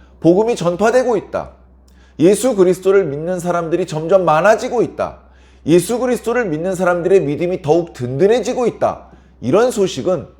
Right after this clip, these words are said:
더할 나위 없는 좋은 소식이었고 사도 바울의 마음을 기쁘게 하는 소식이었고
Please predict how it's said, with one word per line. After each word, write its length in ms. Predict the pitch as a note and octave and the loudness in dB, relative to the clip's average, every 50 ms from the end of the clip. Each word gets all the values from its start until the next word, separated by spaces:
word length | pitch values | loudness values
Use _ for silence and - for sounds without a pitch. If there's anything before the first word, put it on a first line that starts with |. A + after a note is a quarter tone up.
| _ _ _ _ _ _ _ _ - _ _ - - _ _ _ _ | _ _ _ _ _ _ _ _ -20 _ _ -20 -20 _ _ _ _
더할 360 | - D3 E3+ F#3 A3 A#3+ A#3+ | 0 2 4 4 4 2 2
나위 300 | G#3 E3 D3 D3+ D#3 D#3 | 2 2 0 0 -2 -2
없는 460 | D3 C3 A2+ A2+ A#2+ C#3 D3 B2 F2+ - _ _ _ _ _ _ _ - | -6 -6 -6 -8 -10 -10 -10 -10 -12 -18 _ _ _ _ _ _ _ -20
좋은 320 | - A2+ A#2 C#3+ E3 E3+ | -12 -8 -8 -6 -6 -8
소식이었고 720 | D#3+ D3+ C3 - - - G2 F2+ F2 E2+ - - - - D2+ - - - - _ - - - - - - | -8 -10 -12 -12 -14 -18 -16 -16 -16 -16 -18 -20 -20 -20 -20 -20 -20 -20 -20 _ -20 -20 -20 -20 -20 -20
사도 320 | - - F#3 F#3+ G3 G#3 | 0 2 2 4 4 4
바울의 360 | F3+ G3 F#3+ G3 F#3+ F#3+ G3 F3 | 6 6 6 6 4 2 0 0
마음을 320 | E3 D3+ D#3 D#3 E3+ D#3+ | -2 -4 -4 -6 -8 -8
기쁘게 440 | D#3+ - F3 D#3+ - G3 G3+ F3+ G#3 | -8 -12 -14 -14 -12 -14 -6 -4 -4
하는 200 | F#3+ F3+ F3+ E3+ | -4 -4 -6 -8
소식이었고 720 | D#3+ D#3+ D#3 - - - - G#2 F2+ D#2 - _ - C2 | -10 -10 -12 -12 -16 -12 -10 -10 -10 -10 -12 _ -20 -20